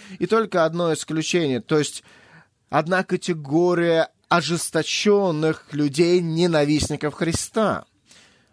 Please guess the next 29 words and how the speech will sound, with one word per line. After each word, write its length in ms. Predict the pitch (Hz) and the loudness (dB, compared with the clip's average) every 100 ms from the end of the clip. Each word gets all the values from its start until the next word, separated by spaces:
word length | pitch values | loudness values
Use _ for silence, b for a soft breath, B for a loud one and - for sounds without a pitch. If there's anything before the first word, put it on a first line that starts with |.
| b _ _ _ - | b _ _ _ -2
И 80 | 220 | 2
он 160 | 208 | 2
говорил 340 | 147 147 151 143 | 2 2 2 2
здесь 320 | 143 139 - | 0 -2 -2
о 140 | 147 143 | -2 -2
фарисеях, 920 | 147 147 139 165 165 156 143 135 - | -2 -2 -2 0 2 2 0 -2 -4
которые 440 | 156 151 151 147 123 | -4 0 2 2 0
присутствовали 580 | 143 - 165 - 131 | -2 -2 -4 -2 -2
там 340 | 131 165 131 104 | 2 2 0 -4
в 40 | |
тот 180 | 131 127 | -6 -4
момент, 420 | 131 143 147 110 B B B | -2 0 -2 -4 B B B
и 80 | 185 | 0
которые 340 | 185 175 160 | 2 2 0
только 320 | - 190 180 | 2 2 2
что 160 | 156 135 | -2 -2
назвали 440 | 131 123 151 147 | -2 0 2 4
его, 220 | 131 135 147 | 4 2 0
что 160 | 127 | -2
он 80 | 117 | 0
действовал 420 | 131 139 143 139 | 0 0 2 0
силой 300 | 127 143 120 | 2 2 0
сатаны. 460 | - 123 143 156 98 | -2 -2 0 0 0
Они 200 | 143 226 | 0 0
знали 300 | 104 101 101 | 0 -2 -2
его. 260 | 113 151 - _ _ _ _ b b b b b b _ _ _ _ _ _ _ - | -2 -4 -8 _ _ _ _ b b b b b b _ _ _ _ _ _ _ -2
Они 280 | 180 180 | 0 2
абсолютно 580 | 180 175 180 165 185 165 | 0 0 -2 0 0 -2
хорошо 500 | - 156 151 - 165 | -2 0 0 0 -4